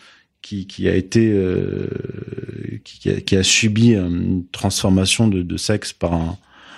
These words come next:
par un, un médecin, euh, L G B T iste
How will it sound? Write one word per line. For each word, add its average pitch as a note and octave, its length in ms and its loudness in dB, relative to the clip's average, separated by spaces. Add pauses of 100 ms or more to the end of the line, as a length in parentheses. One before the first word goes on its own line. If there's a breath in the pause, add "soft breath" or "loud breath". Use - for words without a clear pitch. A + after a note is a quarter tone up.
(320 loud breath)
par E2+ 280 0
un, E2 280 0 (540)
un F2+ 120 2
médecin, F#2+ 640 2
euh, E2 540 0
L F2 160 4
G F2 140 4
B F2 160 2
T A#2+ 140 2
iste - 340 0